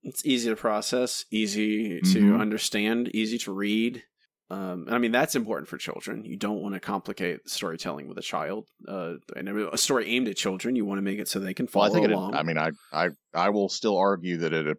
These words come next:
Speaker 2: that it goes for adults as well. Some people seek complexity, but most people just want what's easy, you know?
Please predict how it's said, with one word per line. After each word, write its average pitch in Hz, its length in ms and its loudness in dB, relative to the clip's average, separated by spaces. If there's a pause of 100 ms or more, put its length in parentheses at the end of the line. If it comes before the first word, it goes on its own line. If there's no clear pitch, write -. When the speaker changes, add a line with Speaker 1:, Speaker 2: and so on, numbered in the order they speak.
(100)
Speaker 2:
that 82 260 2
it 80 180 2 (340)
goes 87 220 2
for - 180 -4
adults 73 400 0
as 73 140 -8
well. 71 280 2
Some 117 280 2
people 110 240 2
seek 107 420 2 (640)
complexity, 87 960 0 (420)
but - 140 -2
most 104 400 4
people 95 300 -4
just 85 220 -2
want 87 200 0
what's 80 300 -4
easy, 69 520 -4 (720)
you 78 120 0
know? 80 360 2